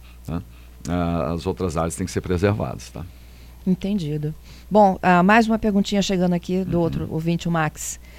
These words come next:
Speaker 2: É, os maquinários ainda se aproveita algo? Tem maquinário ainda lá?
Speaker 1: Não, os maquinários, eles foram alienados,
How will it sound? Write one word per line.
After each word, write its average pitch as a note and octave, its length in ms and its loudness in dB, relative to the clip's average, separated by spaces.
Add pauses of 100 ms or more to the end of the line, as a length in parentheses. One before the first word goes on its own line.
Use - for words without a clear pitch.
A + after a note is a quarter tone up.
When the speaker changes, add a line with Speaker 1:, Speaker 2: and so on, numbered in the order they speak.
(260)
Speaker 2:
É, E3 380 4
os G3+ 140 2
maquinários E3+ 680 0
ainda G3 220 -4
se - 100 -10
aproveita F#3 520 -4
algo? G#3 260 -4
Tem F4 240 -6
maquinário F#3 540 -4
ainda E3+ 240 -2
lá? F#3+ 260 -4
Speaker 1:
Não, E2+ 320 2
os D#2 140 -12
maquinários, F#2+ 760 -2
eles G2 220 -2
foram E2+ 500 -2 (280)
alienados, F2 1120 -2